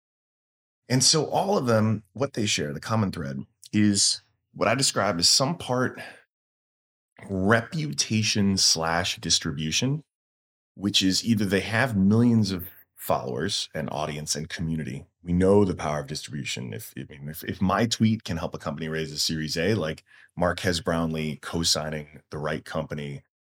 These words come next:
is just so legitimizing, gets so many downloads, creates so many sales, et cetera. Same thing with Clio. They have millions of fans, all that. And there's a brand dynamic. Allison may not have the largest Twitter following or Instagram following, although it's big, um, but her cosign speaks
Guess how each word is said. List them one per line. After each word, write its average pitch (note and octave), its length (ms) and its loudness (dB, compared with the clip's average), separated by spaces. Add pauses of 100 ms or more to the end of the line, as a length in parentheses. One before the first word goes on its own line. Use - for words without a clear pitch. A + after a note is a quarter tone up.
(360)
is D#2+ 140 -6
just - 260 2
so F2+ 160 4
legitimizing, D2 840 -2
gets - 200 -2
so F2 160 2
many E2 180 -4
downloads, C#2+ 600 -8
creates C#2 300 -4
so E2+ 120 0
many D#2+ 160 -2
sales, C#2+ 380 -4
et C#2+ 80 -14
cetera. C2 300 -8
Same F#2+ 220 -2
thing F2 100 0
with E2+ 160 -6
Clio. B1+ 300 -6
They C#2 80 -8
have D2 100 -10
millions C#2+ 280 -10
of - 60 -18
fans, A#1 280 -12
all A1+ 100 -14
that. B1 160 -14 (520)
And A2+ 180 8
there's F#2 200 6
a E2 60 0
brand C#2 400 -4
dynamic. B1+ 440 -10 (200)
Allison A2+ 300 4
may G2+ 100 6
not D#2+ 140 0
have - 140 -6
the D#2 80 -6
largest D2 460 -2 (300)
Twitter A2 240 0
following A#1+ 560 -8
or D2 140 -8
Instagram D#2 340 -4
following, - 220 -8
although - 160 -2
it's - 100 -14
big, D2 380 0 (460)
um, D#2+ 320 -4
but - 120 0
her - 200 0
cosign C2 680 2
speaks - 480 0